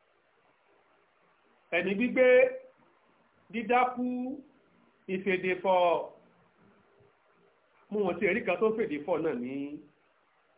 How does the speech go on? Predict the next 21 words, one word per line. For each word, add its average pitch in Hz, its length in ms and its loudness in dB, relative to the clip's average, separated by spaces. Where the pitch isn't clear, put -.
ah, 370 200 -4
mo 185 60 -4
rí 254 100 -4
kan 180 140 -6
tó 226 80 -2
fèdèfọ̀ 147 520 -6
láìpẹ́ 165 440 -2
yìí, 135 360 -10
tó 208 140 -6
fèdèfọ̀, 190 480 -4
ó 127 120 -6
ń 202 100 -2
súnfún 202 260 -10
tó 202 80 -6
fèdèfọ̀. 139 540 -6
Ahẹ́n, 151 340 -2
ó 160 80 4
náà 185 240 2
rí, 131 100 -4
ẹ - 140 -10
wò. 117 140 -10